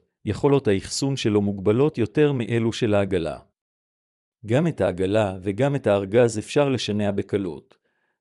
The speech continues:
ולרוב שניהם יהיו מצוידים במנעול שנועד לשמור על ביטחון החפצים המאוחסנים בהם.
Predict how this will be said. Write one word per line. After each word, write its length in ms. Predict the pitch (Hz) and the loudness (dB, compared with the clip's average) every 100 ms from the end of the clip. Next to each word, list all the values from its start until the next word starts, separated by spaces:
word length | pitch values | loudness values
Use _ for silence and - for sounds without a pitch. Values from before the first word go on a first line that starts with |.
| 95 | -10
ולרוב 440 | 92 90 117 127 | -6 0 0 0
שניהם 480 | - 98 98 139 127 | -4 -4 -2 0 0
יהיו 200 | 110 135 | 0 0
מצוידים 680 | 120 - 107 101 101 139 120 | -4 -4 -2 -2 0 -2 0
במנעול 500 | 104 98 101 135 123 | -2 -2 -2 -2 -2
שנועד 460 | 104 101 110 120 | -2 -2 -2 -4
לשמור 400 | 107 - 127 123 | -6 -4 -2 0
על 80 | 110 | 0
ביטחון 400 | 104 - - 143 | -2 -6 -4 -4
החפצים 540 | 131 117 - - 147 | -4 -8 -8 -4 -4
המאוחסנים 640 | 135 117 113 - 123 113 101 | -2 -2 -4 -6 -4 -2 -2
בהם. 280 | 95 71 | -4 -8